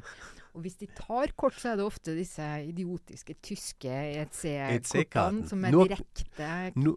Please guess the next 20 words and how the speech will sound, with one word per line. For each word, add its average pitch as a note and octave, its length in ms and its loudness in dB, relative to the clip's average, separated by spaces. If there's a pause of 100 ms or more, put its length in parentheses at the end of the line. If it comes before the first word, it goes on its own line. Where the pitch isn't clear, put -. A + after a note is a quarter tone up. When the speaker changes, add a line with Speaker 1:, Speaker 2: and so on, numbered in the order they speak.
Speaker 2:
nå B2+ 180 6
E C#3 160 2
C-karte. - 680 -2 (220)
Speaker 1:
Ja, F#3+ 240 0
ikke G#3 200 -6
sant? G#3+ 300 -2 (160)
Ja. G3 100 8 (960)
Eh, G3 140 -2
og G#3+ 100 2
det G#3 180 6
tror G#3+ 220 2
de D#3 120 0
er E3+ 120 -6
kort, - 240 -8 (120)
liksom. G#3 420 -6
Speaker 2:
Ja. C3+ 160 0
Speaker 1:
Ja, - 400 -6
ja. - 20 -2 (720)
Eh, G#3 680 -2 (240)
ø, F#3+ 60 -2